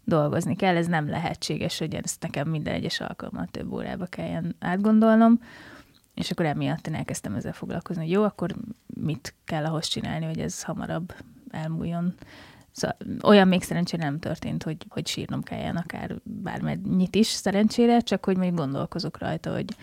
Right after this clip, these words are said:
mit is érzek emiatt, miért érint érzékenyen, hova talált be, mit kezdjek azzal, azt hogy rendezzem magamba, milyen én állapotban lehetett a másik, milyen motivációja lehetett, hogy ezt megírja, és akkor ezek nekem segítenek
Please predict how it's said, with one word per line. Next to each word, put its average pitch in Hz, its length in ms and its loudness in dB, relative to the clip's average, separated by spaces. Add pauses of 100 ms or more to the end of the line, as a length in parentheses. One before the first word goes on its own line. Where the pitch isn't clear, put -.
(160)
mit 190 180 2
is 180 140 0
érzek 170 340 0
emiatt, 160 680 -2
miért 175 400 2
érint 170 320 -2
érzékenyen, 160 760 -2
hova 170 220 2
talált 160 500 -2
be, 165 240 -2
mit 175 200 -2
kezdjek 175 400 -4
azzal, 160 680 -2
azt - 280 -4
hogy 170 320 -2
rendezzem 165 520 -2
magamba, 160 640 -2 (320)
milyen 175 240 4
én 170 160 2
állapotban 165 520 2
lehetett 165 460 -4
a - 40 0
másik, 165 600 -2 (280)
milyen 170 220 4
motivációja 165 640 0
lehetett, 160 380 -2
hogy 170 120 -2
ezt 165 200 -4
megírja, 165 480 -2
és 175 140 0
akkor 202 180 -4
ezek 180 220 -2
nekem 175 240 -4
segítenek - 600 -8